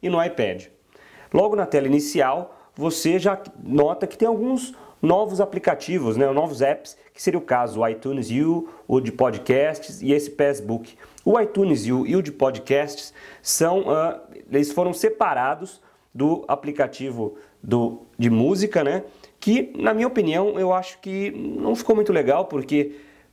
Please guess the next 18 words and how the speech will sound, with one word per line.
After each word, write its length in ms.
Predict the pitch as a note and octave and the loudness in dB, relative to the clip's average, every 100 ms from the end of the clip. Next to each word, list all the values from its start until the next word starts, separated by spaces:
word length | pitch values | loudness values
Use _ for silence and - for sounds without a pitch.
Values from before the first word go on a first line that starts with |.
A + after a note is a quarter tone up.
| _ C#3+ | _ 0
ele, 160 | C#3+ | 2
ah, 120 | D3 | 2
já 120 | A#2+ C3+ | 0 -2
tinha 180 | G3 | -2
separado 480 | G3+ F#3 C#3 B2+ C3+ | -2 0 0 0 -2
dos 240 | A#2 A2+ F#2+ | -6 -10 -8
vídeos. 560 | B2+ F#3 F3 F#3+ - - - - | -6 -4 -4 -4 -6 -14 -20 0
Eu 160 | - - | 2 2
acho 280 | E3+ - - | 0 -4 -4
que 120 | F#3 | 0
o 160 | F#3 F3+ | 2 2
aplicativo 540 | - D#3 C3+ D3 C#3 | 0 -2 0 0 -2
de 80 | A2+ | 0
música 580 | G#2+ C#3 E3 D#3+ A2+ G#2 | 0 0 -2 -2 -2 -2
do 220 | G2+ G2 G2 | -2 -2 0
i-, 140 | - | -2
do 220 | G#2 G#2 | 0 0
i-, 260 | G2 F#2+ | 0 -4